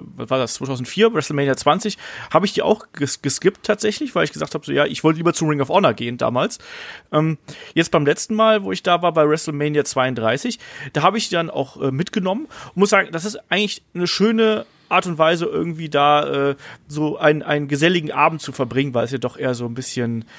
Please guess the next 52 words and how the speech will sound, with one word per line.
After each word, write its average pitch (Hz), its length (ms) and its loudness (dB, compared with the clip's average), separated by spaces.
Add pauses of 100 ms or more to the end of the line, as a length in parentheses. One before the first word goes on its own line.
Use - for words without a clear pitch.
(340)
ja, 113 180 -4
wie 123 60 0
soll 117 120 0
man 113 140 0
sagen, 120 400 2
äh, 120 380 -4 (180)
sehr 151 260 4
nostalgiebehaftet 151 1120 2
ist 135 240 2
und 139 140 -4
so 147 60 -2
ein - 20 -8
bisschen 165 240 -2
emotional 127 540 2
dabei 117 300 0
eben 117 240 -6
auch. 123 300 0 (360)
Ist - 120 -8
jetzt 156 160 -2
nicht 214 140 -2
so - 180 2
super, 180 500 0 (640)
also 147 220 4 (200)
ich 165 80 -4
sag 196 100 6
mal 185 100 4
so, 170 80 0
das 165 160 4
ist - 80 -4
kein 175 200 0
absolutes 143 340 -6
Pflichtprogramm, 185 540 -2
aber 151 160 2
ist 139 100 -6
nice 139 200 0
to 120 120 -2
have. 147 200 0
Ich 143 80 -12
glaub, 143 160 -4
wenn 135 120 -2
ich - 100 -10
du 170 160 -8
wäre, 160 320 4 (320)
würde 139 160 4
ich - 80 -10
auch 147 260 0
eher, 123 380 6
äh, 123 220 -4 (320)
New 156 180 0
Japan 135 460 2
und, 123 340 -4
äh, 120 260 -2